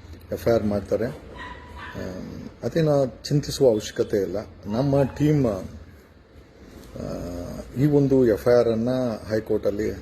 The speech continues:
the basic registration of ಎಫ್ ಐ ಆರ್ ಅನ್ನೇ, ಯಾಕಂದ್ರೆ ಇದು ವಾಕ್ ಸ್ವಾತಂತ್ರ್ಯಕ್ಕೆ ಅಡ್ಡಿ ತರುವಂಥ,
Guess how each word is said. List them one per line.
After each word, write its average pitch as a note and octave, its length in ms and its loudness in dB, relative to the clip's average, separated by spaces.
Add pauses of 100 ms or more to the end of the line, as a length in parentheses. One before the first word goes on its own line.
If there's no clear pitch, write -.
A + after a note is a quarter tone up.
(180)
the A2 100 2
basic B2 680 0 (180)
registration C3+ 540 2
of A#2+ 80 2
ಎಫ್ D#3 220 6
ಐ E3+ 40 10
ಆರ್ D#3 100 6
ಅನ್ನೇ, C#3 300 -2 (1120)
ಯಾಕಂದ್ರೆ C3 320 4
ಇದು B2+ 280 4 (500)
ವಾಕ್ A#2+ 180 2
ಸ್ವಾತಂತ್ರ್ಯಕ್ಕೆ B2 1000 2 (600)
ಅಡ್ಡಿ A#2 200 0
ತರುವಂಥ, A2+ 500 0